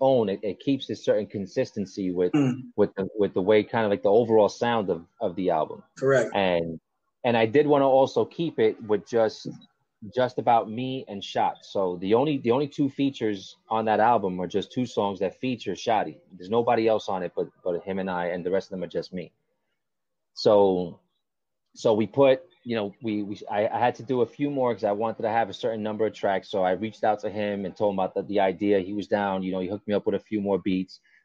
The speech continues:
Speaker 1: um, some of which that he was really nice to part with because there were,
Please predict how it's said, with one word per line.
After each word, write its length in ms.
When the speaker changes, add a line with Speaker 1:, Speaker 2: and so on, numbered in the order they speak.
Speaker 1:
um, 220
some 220
of 120
which 360
that 200
he 140
was 180
really 220
nice 340
to 140
part 320
with 200
because 360
there 160
were, 340